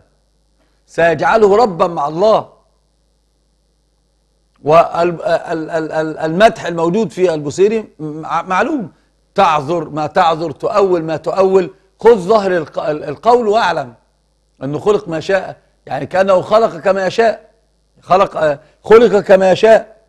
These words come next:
طيب، احنا قلنا بأنه هذه الكلمات ال-، التي فيها الكذب الواضح وفيها الغلو في النبي صلى الله عليه وسلم، والغلو م-، م-، مهلكة.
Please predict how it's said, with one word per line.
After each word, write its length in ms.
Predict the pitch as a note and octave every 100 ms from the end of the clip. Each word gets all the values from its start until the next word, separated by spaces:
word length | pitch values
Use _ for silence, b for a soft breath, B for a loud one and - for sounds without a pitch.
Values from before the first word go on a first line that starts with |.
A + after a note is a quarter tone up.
| _ _ _ _ _ _ _ _ _ _ _ _ _ _ _ _ _ _ _ _ _ _ _ _ _ _ _ _ _ _ _ - -
طيب، 380 | D#3 C#3+ B2
احنا 240 | A#2+ C#3 C3
قلنا 560 | - D3 C#3+ C#3 C3+ -
بأنه 580 | A#2 B2 C3+ C3+ C3 C3 -
هذه 220 | C#3+ C#3
الكلمات 600 | A#2+ - B2 C#3 C#3+ - -
ال-، 560 | B2 B2 A#2 B2 B2 B2
التي 160 | C3 A#2+
فيها 240 | D3+ C3+
الكذب 380 | A#2+ D3+ B2+ A#2+
الواضح 520 | A#2+ C3+ C3 C3 -
وفيها 260 | A#2+ - C3+
الغلو 400 | A#2+ C#3 D3 B2+
في 100 | B2+
النبي 200 | B2 A2
صلى 260 | A2 C#3
الله 100 | C#3
عليه 100 | D#3
وسلم، 20 | E3+ _ _ _ -
والغلو 580 | C3+ B2 C3+ D3+ C#3 - -
م-، 0 |
م-، 420 | B2 - B2+ B2
مهلكة. 480 | C3 B2 D#3 -